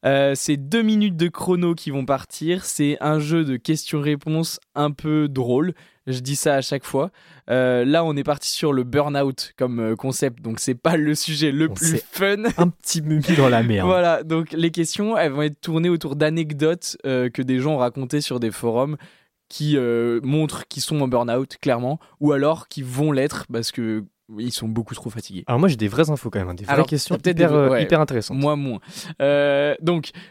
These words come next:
Speaker 1: l'enjeu, c'est, on se pose une question. Euh, Kev, tu vas me poser une question. Si je te donne la mauvaise réponse, eh ben, euh, t'enchaînes.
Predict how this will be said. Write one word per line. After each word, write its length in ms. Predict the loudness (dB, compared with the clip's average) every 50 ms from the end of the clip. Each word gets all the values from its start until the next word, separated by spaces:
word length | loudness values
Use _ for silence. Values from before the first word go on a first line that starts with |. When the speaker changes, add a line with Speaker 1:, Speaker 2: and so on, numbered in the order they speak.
| _ -2
Speaker 1:
l'enjeu, 340 | 0 2 2 2 2 0 0
c'est, 300 | 0 0 0 0 0 0
on 100 | 0 -2
se 80 | -4 -2
pose 200 | 0 0 0 2
une 160 | 2 0 0
question. 560 | 0 -2 -2 -2 -2 -2 -2 -2 -2 -2 -4 -6 _ -2
Euh, 200 | 0 2 2 2
Kev, 200 | 2 0 -2 -2
tu 120 | 0 -2
vas 80 | -2 -2
me 40 | 0
poser 200 | 0 -2 0 0
une 100 | -2 0
question. 300 | -2 -2 -2 -2 -4 -2
Si 160 | -2 -4 -4
je 40 | -2
te 60 | -2
donne 140 | 0 0 0
la 120 | 0 0
mauvaise 360 | 0 0 0 2 0 0 0 0
réponse, 560 | -2 -2 -2 -2 -2 -2 -2 -2 -4 -8 -10 _ _ _ _ _ _ _ _
eh 100 | -2 0
ben, 300 | 2 2 2 2 0 -4 _ _ _ _ -4 -4
euh, 60 | -4
t'enchaînes. 580 | 0 0 0 0 0 0 0 0 2 0 -2